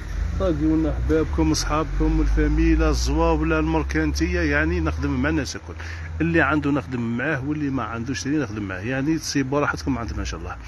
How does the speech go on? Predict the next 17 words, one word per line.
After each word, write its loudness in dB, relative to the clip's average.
اللي 0
حاب 0
حاجة 0
مليحة 0
عندي، -2
حاجة -2
ناقصة -4
عندي، -2
حاجة -4
نص -4
نص -6
عندي، -2
حاجة 2
مذرحة 0
خلاص -6
ما 0
نخدمهاش. -8